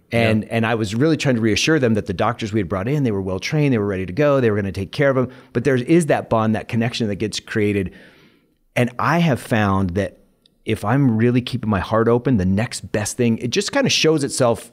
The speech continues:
Speaker 1: to me as long as I do my work. You know, I gotta do my part. And so as you're saying, you know, where could your practice go? I think that's a great lesson for anyone listening is, you know, you don't have to end up where you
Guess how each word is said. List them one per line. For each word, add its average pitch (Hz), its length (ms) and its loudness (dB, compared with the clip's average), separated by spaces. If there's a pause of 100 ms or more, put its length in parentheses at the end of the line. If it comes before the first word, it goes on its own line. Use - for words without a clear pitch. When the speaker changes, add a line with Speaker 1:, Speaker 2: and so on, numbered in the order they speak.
(140)
Speaker 1:
to 147 180 0
me 185 260 0
as 113 120 0
long 127 160 2
as 117 100 2
I 113 100 2
do 117 260 2
my 104 280 0
work. 98 420 -4 (460)
You 107 80 2
know, 107 80 2
I 113 80 2
gotta 135 220 0
do 120 100 4
my 104 140 -2
part. - 320 -2
And 113 100 -2
so 123 120 0
as 107 180 2
you're 151 100 4
saying, 107 400 0 (260)
you 113 60 -2
know, 110 100 4
where 117 300 2
could 127 240 -4
your 107 80 -2
practice 110 520 -4
go? 113 340 2 (640)
I 151 100 -2
think 208 180 2
that's 147 200 -2
a 113 40 0
great 113 300 0
lesson 120 260 0
for 98 180 -4
anyone 117 400 2
listening 98 440 0
is, 95 380 -2 (360)
you 104 100 0
know, 101 60 4
you 104 160 4
don't 190 100 2
have 165 240 0
to - 240 -4
end 117 200 4
up 120 220 0 (360)
where 110 160 0
you 98 260 -2